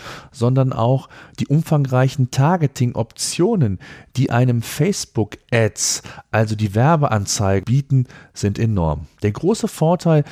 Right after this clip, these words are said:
gegenüber Google, also Google AdWords, das Pendant quasi, ähm, dass Facebook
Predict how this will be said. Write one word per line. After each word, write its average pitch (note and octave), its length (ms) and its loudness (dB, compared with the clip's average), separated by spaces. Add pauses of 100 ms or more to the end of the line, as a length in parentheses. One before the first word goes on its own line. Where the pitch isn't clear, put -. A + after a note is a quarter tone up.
(240)
gegenüber C3 640 2
Google, D#3 440 2
also G2 260 0
Google G#2 340 -4
AdWords, B2+ 480 0
das G2 160 -4
Pendant G#2 580 -2
quasi, B2 520 2 (480)
ähm, A#2 320 0
dass B2 220 0
Facebook D3 680 -2